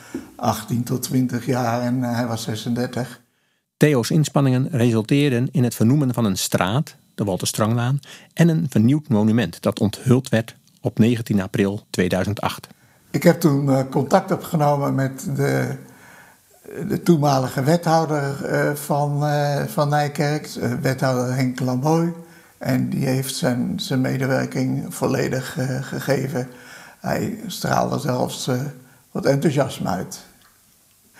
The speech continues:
Speaker 1: Nou, het monument bestaat uit een, eh, R V S-plaat, roestvrij staal, met twee keer de afbeelding van Walter Strang erop. Eén keer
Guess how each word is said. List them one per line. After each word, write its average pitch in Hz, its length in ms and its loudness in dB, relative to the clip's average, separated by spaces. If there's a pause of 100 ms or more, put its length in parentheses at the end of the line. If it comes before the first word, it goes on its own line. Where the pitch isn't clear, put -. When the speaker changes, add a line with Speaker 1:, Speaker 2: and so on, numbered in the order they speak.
(160)
Speaker 1:
Nou, 190 240 8
het 185 240 0
monument 202 540 6
bestaat 196 500 4
uit 165 300 2
een, 147 240 0
eh, 135 1200 2
R 127 40 0
V 131 280 2
S-plaat, 208 600 0 (520)
roestvrij 139 540 -2
staal, 147 480 2 (880)
met 160 480 2
twee 190 240 6
keer 156 320 0
de 147 100 2
afbeelding 131 960 0
van 143 240 0
Walter 135 320 2
Strang 185 580 0
erop. 208 600 0 (180)
Eén 160 260 0
keer 135 320 0